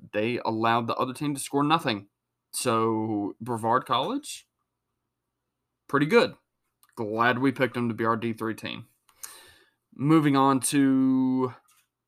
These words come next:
my Division two team, Fayetteville State. They went eight and two in the Central Intercollegiate Athletic Association, and I'm gonna say the C I double A. S-, uh, they came first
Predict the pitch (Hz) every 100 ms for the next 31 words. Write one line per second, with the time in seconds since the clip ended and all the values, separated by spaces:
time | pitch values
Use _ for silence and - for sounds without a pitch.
0 | _ 117 117 113 113 113 110 110 117 123
1 | 117 113 110 107 - - 220 - 131 123
2 | 117 131 123 110 117 113 - 160 135 131
3 | - - _ _ _ _ _ - 120 175
4 | 180 147 127 - 123 117 120 120 - 110
5 | 117 - 120 110 117 - - - 165 185
6 | - 117 107 - - 135 143 120 123 120
7 | 123 113 107 104 - 139 131 117 113 107
8 | - 98 107 104 110 107 - 131 123 117
9 | 117 107 117 - 117 110 107 110 110 -
10 | 117 107 73 110 - _ _ _ - -
11 | - _ 120 107 101 95 113 120 117 113
12 | 143 151 143